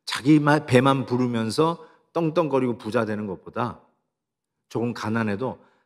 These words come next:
나누어 먹는 믿음의 길을 가는 게 그게 진짜 승리예요. 아멘이 적어지네요. 예.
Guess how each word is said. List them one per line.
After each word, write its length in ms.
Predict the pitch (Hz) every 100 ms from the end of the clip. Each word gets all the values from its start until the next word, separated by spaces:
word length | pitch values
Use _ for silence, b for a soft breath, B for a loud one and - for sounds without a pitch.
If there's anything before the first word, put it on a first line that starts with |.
| _
나누어 520 | 104 92 107 127 123
먹는 440 | 120 110 110 110 95
믿음의 400 | 101 120 117 101
길을 220 | 98 101
가는 280 | - 90 92
게 80 |
그게 260 | 107 - 113
진짜 360 | 107 98 - 98
승리예요. 640 | - 139 123 92 80 87 _ _ _ _ _ _ _ _ _ _ _ _ _ _ _ _ _ 101 95
아멘이 460 | 107 117 131 135
적어지네요. 680 | 117 98 107 110 107 90 110 -
예. 60 | _